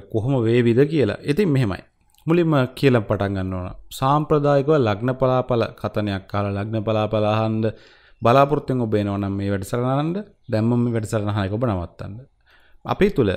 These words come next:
අපේ තියෙන්නේ සාම්ප්‍රදායික ලග්න පලාපල කතනට එහා ගිය දෙයක්. ඔබට ඕන තරම් මේ දක්ෂ ජ්‍යොතිෂ වේදීන් මේ YouTube එකේ ඉන්නවා.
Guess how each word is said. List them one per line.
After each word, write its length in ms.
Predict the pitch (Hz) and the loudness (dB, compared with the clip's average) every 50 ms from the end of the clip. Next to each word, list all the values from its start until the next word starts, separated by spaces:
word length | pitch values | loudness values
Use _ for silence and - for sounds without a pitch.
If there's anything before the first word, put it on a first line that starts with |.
| - | -2
අපේ 360 | - - 110 - - 165 156 156 | -4 -4 -2 0 2 2 2 2
තියෙන්නේ 420 | 156 - 147 147 160 185 196 170 - - _ _ - | 0 0 0 0 2 0 -2 -4 -6 -10 _ _ -20
සාම්ප්‍රදායික 920 | - - 123 113 117 123 131 135 143 139 135 135 135 139 143 147 147 - 151 - - - - _ _ _ - - - - - - - - - - _ _ _ _ _ _ _ _ - | -10 -4 -2 0 0 0 0 0 0 2 4 6 6 6 6 4 2 0 -4 -4 -6 -10 -20 _ _ _ -20 -20 -20 -20 -20 -20 -20 -20 -20 -20 _ _ _ _ _ _ _ _ -4
ලග්න 240 | 101 101 113 120 120 | -4 -2 -2 -2 -2
පලාපල 380 | 110 123 123 120 113 123 117 | 0 0 0 0 2 0 0
කතනට 400 | 113 - 120 110 110 113 117 117 | -2 -2 -4 -4 -4 -2 -2 0
එහා 300 | 135 117 101 123 117 120 120 | 0 0 0 0 0 0 0
ගිය 200 | 113 107 110 120 | 0 0 -2 0
දෙයක්. 280 | 120 107 92 90 - - _ _ _ _ _ | 0 -2 -4 -4 -6 -14 _ _ _ _ _
ඔබට 260 | _ _ - - 104 | _ _ 4 6 6
ඕන 220 | 101 101 98 101 | 6 4 0 0
තරම් 240 | - 104 107 110 113 | 0 -2 -2 0 0
මේ 140 | 113 110 107 | 0 0 0
දක්ෂ 200 | 98 - - - | -2 -2 -2 -4
ජ්‍යොතිෂ 400 | 113 107 107 101 - 107 - - | -2 -2 -2 0 -2 -2 -2 0
වේදීන් 320 | 113 104 101 107 107 107 107 | 0 0 2 2 0 0 0
මේ 140 | 107 107 | -2 0
YouTube 400 | 101 101 101 95 101 101 101 101 | 0 0 -2 -2 -2 -4 -4 -2
එකේ 220 | 101 98 - 104 107 | -2 -2 -2 -2 -2
ඉන්නවා. 240 | 110 120 147 170 | -2 -2 -2 -4